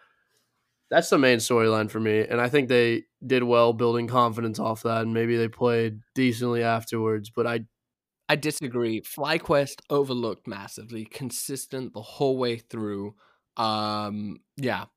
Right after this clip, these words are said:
Speaker 2: no, I, I ca-, I disagree there. I really think FlyQuest are a team
Speaker 1: Fraudulent.
Speaker 2: kinda like Team Liquid, who did really well all regular season, and then they kinda con-, and they pushed on through throughout playoffs. Uh, I don't think they're gonna w-,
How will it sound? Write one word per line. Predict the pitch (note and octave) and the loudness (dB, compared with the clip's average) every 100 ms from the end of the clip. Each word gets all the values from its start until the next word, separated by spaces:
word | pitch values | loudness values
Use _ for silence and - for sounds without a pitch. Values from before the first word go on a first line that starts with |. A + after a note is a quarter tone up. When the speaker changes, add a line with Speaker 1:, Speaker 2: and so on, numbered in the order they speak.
| _ | _
Speaker 2:
no, | B2 B2 G#2 - | -4 -4 -4 -6
I, | A#2+ A2+ A#2+ | -6 -6 -8
I | |
ca-, | G#2+ G#2 | -8 -8
I | A#2+ | -8
disagree | A#2 G#2 A2+ A2 G2+ | -8 -10 -12 -12 -14
there. | F#2+ G2 - | -14 -16 -14
I | A2+ | -10
really | A2 G#2+ G#2+ | -8 -8 -10
think | A2 G#2+ | -12 -16
FlyQuest | - G#2+ G#2 A2+ G#2+ G#2 - _ _ _ - | -14 -14 -14 -14 -14 -14 -20 _ _ _ -8
are | A#2+ | -6
a | |
team | G2+ - A#2+ A#2 | -6 -6 -6 -6
Speaker 1:
Fraudulent. | |
Speaker 2:
kinda | A2+ A#2 B2 | -6 -6 -4
like | B2+ A#2+ | -6 -6
Team | - A2 | -8 -8
Liquid, | G#2+ G#2+ A#2+ A2+ | -8 -8 -6 -6
who | B2 G2 | -6 -8
did | G#2 G#2 | -8 -10
really | G#2+ A2 A2+ | -8 -6 -4
well | G#2+ A2 A2 G#2+ - | -4 -6 -6 -8 -8
all | A2+ G#2+ G#2+ F#2 A2+ | -6 -6 -6 -10 -10
regular | A2+ G2+ A2+ G#2 | -8 -8 -8 -10
season, | - G#2 G#2 C3+ F3+ F#3 - _ | -12 -12 -12 -10 -12 -14 -20 _
and | A2+ A2+ | -8 -4
then | A2+ | -4
they | A2 | -6
kinda | G2+ A2+ G#2 G2 | -8 -8 -10 -8
con-, | A#2+ - | -12 -8
and | A2+ | -6
they | G#2 | -8
pushed | - B2+ A2 - | -8 -8 -8 -8
on | G#2+ G#2+ | -12 -12
through | - A#2+ G2+ F2+ - _ _ _ _ _ | -16 -10 -8 -8 -10 _ _ _ _ _
throughout | - A2 F#2+ - | -10 -8 -8 -12
playoffs. | - - - - - - | -18 -18 -20 -20 -20 -14
Uh, | A#2 G#2 G#2 G#2 G2+ - _ _ _ _ _ | -10 -8 -8 -8 -10 -16 _ _ _ _ _
I | B2+ | -2
don't | B2+ B2+ A#2 | 0 -4 -4
think | A2+ | -6
they're | A2 | -6
gonna | G#2+ | -6
w-, | G#2+ G2 | -10 -14